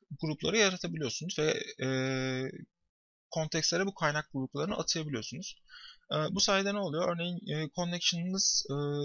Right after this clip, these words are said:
dört yüz binden veya dört milyondan sınırlı. Bunun yüzde ellisini bir tane, e, kontekste, diğer yüzde ellisini, e,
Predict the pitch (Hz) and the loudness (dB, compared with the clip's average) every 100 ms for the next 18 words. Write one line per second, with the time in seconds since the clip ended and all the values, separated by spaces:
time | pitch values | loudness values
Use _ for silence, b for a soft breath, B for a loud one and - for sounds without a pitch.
0 | 147 165 - - 151 131 135 160 143 143 | 0 0 0 -4 -4 -2 -2 0 0 0
1 | 139 151 - 135 117 107 101 - 110 107 | 0 -2 -2 -4 -2 0 0 0 -2 -4
2 | 160 170 170 170 160 165 151 147 - 151 | -6 -4 -4 -2 2 4 4 4 2 0
3 | 147 151 156 123 113 - - 117 117 107 | -2 -2 0 0 0 -2 -2 -2 0 0
4 | 101 - B B _ - 107 104 104 - | -2 -4 B B _ -2 0 0 0 0
5 | 170 165 156 151 151 135 135 131 120 - | -2 0 2 2 0 -2 2 2 2 -2
6 | - 151 180 B B - - | -2 -4 -8 B B -12 -4